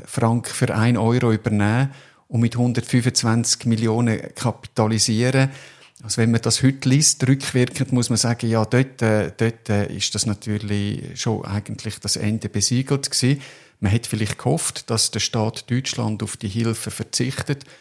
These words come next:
Das macht er zu Recht nicht. Das macht er wirklich zu Recht nicht, weil sonst wären natürlich alle anderen, äh, Veranstalter und Mitbewerber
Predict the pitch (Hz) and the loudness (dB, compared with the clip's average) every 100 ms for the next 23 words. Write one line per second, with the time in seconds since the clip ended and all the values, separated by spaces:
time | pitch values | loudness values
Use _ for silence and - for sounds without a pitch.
0 | _ - 120 107 104 - 104 - 120 110 | _ -4 0 2 0 -4 -2 0 2 2
1 | 98 - 101 107 165 - _ - 120 110 | 0 -2 0 2 0 -6 _ -6 -2 -2
2 | - 104 127 - 135 - 120 107 - 131 | -2 -4 -4 -6 -8 -4 -2 -4 -4 -4
3 | 165 156 - 117 - 110 107 110 104 - | -4 -4 -4 -6 -2 0 0 0 -2 -4
4 | 104 107 107 131 117 117 120 117 - - | -6 -4 0 2 2 -2 -2 -2 -2 -20
5 | - _ _ 104 98 - 104 107 117 - | -20 _ _ -2 -2 0 2 2 0 -2
6 | 104 104 - 110 117 - 104 104 101 - | -2 -2 -2 0 0 -2 -2 0 -2 -4
7 | 92 | -6